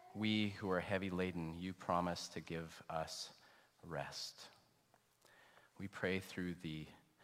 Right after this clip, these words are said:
human, these human words that your living word might be heard. And you bring us rest, rest deep in our souls, that we might be your people. In Jesus' name we pray.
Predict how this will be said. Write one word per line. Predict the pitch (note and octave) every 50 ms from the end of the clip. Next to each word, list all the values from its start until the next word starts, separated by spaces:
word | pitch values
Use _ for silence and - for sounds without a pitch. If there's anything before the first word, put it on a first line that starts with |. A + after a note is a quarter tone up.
| - - - - - - -
human, | _ - - - A2+ A2 G#2+ G#2 G2 G2 G2+ - - -
these | G#2+ G#2 G2+ F#2+ -
human | - - A2 G#2+ G#2 G2 G2 F#2+
words | F2+ F2 F2+ F2+ F2 F2 -
that | - - -
your | D#2+ F#2 F2+
living | F2+ G2 F#2 F2 F2 F2 F2
word | E2+ E2 F2+ F2 D#2+ D#2+
might | D#2+ D2 D2 - - -
be | -
heard. | E2 D#2 - - - F2+ E2+ E2 D#2+ D#2 D#2 - - - - - - - - - - - - - - - - - - - _ _ - - - _ _ _ _ _ _ _ _ _ _ _ -
And | - F2+ F2+
you | F2+ E2+
bring | - F2+ F#2 G2+
us | A2+ A#2+ -
rest, | E2+ D2+ C#2+ - - - - - - - - - - - - - - - - - - - - - - _ _ - _ _ _ _ _ _ _
rest | E2+ E2 F2+ G2+ G2+ - - -
deep | G#2 G2 - -
in | F#2+ F#2+
our | F#2+ G#2
souls, | G#2 - - E2+ C#2+ C#2 C#2+ - - - - - - - - _ _
that | - F2 C#2+
we | D#2 E2+
might | D#2+ D#2 D#2+ D#2+ -
be | F2
your | E2+ E2 E2+ F2+
people. | - - C#2+ - - D#2 E2 - - - - - _ _ _ _ _ _ - - - - - - - _ _ _ _ _ _ _ _ _ -
In | E2
Jesus' | D#2+ E2 F2 E2+ - F#2 F2 -
name | F2 E2 E2+
we | F2 E2
pray. | - - - D2 C#2+ C#2+ C#2+